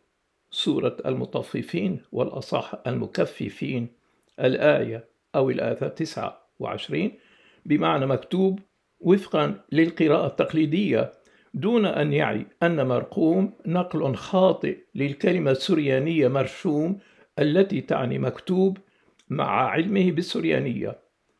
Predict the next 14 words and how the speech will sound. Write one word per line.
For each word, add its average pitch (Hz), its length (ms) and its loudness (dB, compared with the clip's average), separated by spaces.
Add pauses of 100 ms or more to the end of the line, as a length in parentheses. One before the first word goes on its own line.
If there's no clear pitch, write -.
(500)
إلا 185 320 4
أنه 147 320 2
اعتمد 185 680 0
على 147 220 4
المفهوم 160 440 0
العربي 151 460 2
الخاطئ - 540 0 (400)
لقراءة 151 680 2
مرقوم. 151 540 -2 (1700)
وقد 165 320 2
سبق 202 420 2
وشرحنا 180 680 2
في 190 180 -2
كتابنا 165 760 0